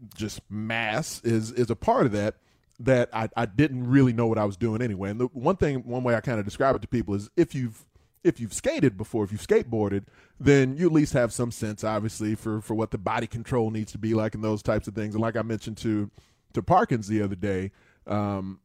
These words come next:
I, I have surfed a couple of times also. So, I mean, to get up on two feet, body facing sideways, you kinda at least have the, the, the vibe for, for how your body feels in balancing in that position. Much more difficult,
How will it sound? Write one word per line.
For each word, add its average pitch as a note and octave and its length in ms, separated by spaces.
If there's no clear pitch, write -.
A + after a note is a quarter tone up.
I, A2+ 240
I A2+ 40
have A#2+ 180
surfed - 440
a G#2 40
couple G2+ 260
of G2 80
times F#2+ 320
also. A#2+ 420
So, C3 160
I A#2 40
mean, A#2+ 180
to G#2+ 60
get D3 180
up D3+ 180
on C#3 120
two C3+ 220
feet, B2 300
body A#2 240
facing A#2 300
sideways, A2 520
you A2+ 60
kinda C3+ 220
at G#2+ 60
least A#2 200
have G#2+ 240
the, G2 240
the, A2 320
the G2+ 140
vibe G#2+ 480
for, G#2+ 340
for F#2 220
how A2+ 260
your G#2 160
body G2+ 260
feels G#2 320
in F2+ 120
balancing G#2 460
in F#2 80
that F#2+ 180
position. G2+ 540
Much C#3 480
more D#3 220
difficult, A#2 680